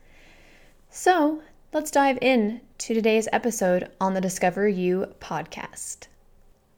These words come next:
All right, today we're talking all about being authentic, aligning with ourselves,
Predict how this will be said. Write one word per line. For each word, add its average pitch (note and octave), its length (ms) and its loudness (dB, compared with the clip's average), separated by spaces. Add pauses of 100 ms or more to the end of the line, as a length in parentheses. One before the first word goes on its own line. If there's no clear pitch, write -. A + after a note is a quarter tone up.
All F#3 160 0
right, F#3 560 2 (800)
today F3 680 0
we're D#3+ 160 -6
talking A3+ 480 -2
all C4 160 -2
about C4+ 380 -4
being B3 260 0
authentic, G#3 720 -2
aligning G#3 520 0
with A3 160 0
ourselves, G3+ 680 -4